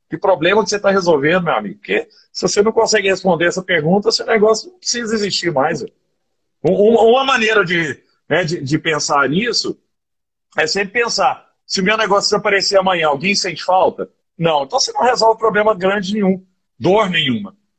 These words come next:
Se o iFood desaparecer amanhã, eu desespero, fico louco, louco. Porque eu uso o iFood, aquilo ali resolve o problema pra mim, o Uber resolve o problema pra mim. Né? Então é dor mesmo que os caras estão resolvendo. Só que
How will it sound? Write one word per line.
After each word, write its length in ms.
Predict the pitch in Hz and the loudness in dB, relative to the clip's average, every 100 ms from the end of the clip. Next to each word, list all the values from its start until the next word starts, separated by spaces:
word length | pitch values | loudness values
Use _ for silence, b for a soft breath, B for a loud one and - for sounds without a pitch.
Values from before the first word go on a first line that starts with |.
| _ _ | _ _
Se 140 | - | 0
o 120 | 196 208 | 2 4
iFood 420 | - 208 254 208 | 2 0 0 -2
desaparecer 560 | 156 190 190 175 175 175 | -2 0 0 0 0 0
amanhã, 400 | 165 151 220 220 | 0 0 0 0
eu 100 | 196 | 0
desespero, 680 | 190 320 - 208 233 262 - | -2 -4 -2 0 0 0 -4
fico 160 | - | 0
louco, 480 | 269 208 285 - _ _ _ _ _ - | 4 4 4 0 _ _ _ _ _ -2
louco. 480 | 190 233 285 - - _ _ _ _ _ _ _ | 4 4 2 -4 -18 _ _ _ _ _ _ _
Porque 200 | 202 196 | -4 0
eu 100 | 247 | 2
uso 280 | 269 269 311 | 4 4 2
o 60 | 622 | 0
iFood, 400 | - 226 285 269 | 0 2 2 2
aquilo 240 | 226 240 | 0 2
ali 100 | 233 | 2
resolve 380 | 247 226 233 277 | 2 2 2 2
o 40 | |
problema 320 | 285 269 240 254 | 0 2 2 2
pra 220 | 254 202 | 0 -2
mim, 160 | 214 | -2
o 200 | 262 226 | 2 2
Uber 180 | 285 262 | 2 0
resolve 400 | 220 220 220 277 | 0 0 2 0
o 40 | 320 | -2
problema 400 | - 226 247 254 | -6 -2 -2 0
pra 200 | 240 190 | -2 -2
mim. 200 | 208 _ _ _ _ _ _ _ _ - | -6 _ _ _ _ _ _ _ _ -4
Né? 180 | 151 220 | -2 -2
Então 200 | 220 247 | 0 -2
é 60 | |
dor 360 | 196 226 294 285 | 0 2 2 2
mesmo 360 | 233 269 233 | 0 0 -2
que 60 | 190 | -2
os 100 | 180 | -2
caras 260 | 190 180 156 | 0 0 -2
estão 300 | 175 175 165 | -4 -2 0
resolvendo. 400 | 160 156 147 127 | 2 0 0 -2
Só 280 | - 277 | -2 -2
que 380 | 311 - 254 311 | -2 -6 -6 -6